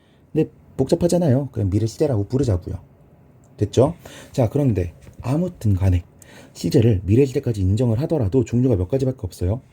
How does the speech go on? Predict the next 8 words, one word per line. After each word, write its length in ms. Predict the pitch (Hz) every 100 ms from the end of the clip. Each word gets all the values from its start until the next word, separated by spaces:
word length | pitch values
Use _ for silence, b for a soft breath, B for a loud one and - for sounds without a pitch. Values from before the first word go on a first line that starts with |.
| b _
세 200 | - 165
가지밖에 300 | 180 185 185
없다고요. 400 | - - 95 101 - - - - -
과거, 440 | - 87 85 147 196 _ _ _
현재, 420 | - 123 104 156 - _ _ -
미래. 260 | 87 92 82 - - - _ B B B -
그런데 260 | 180 180 151
우리는 560 | 104 143 107 117 85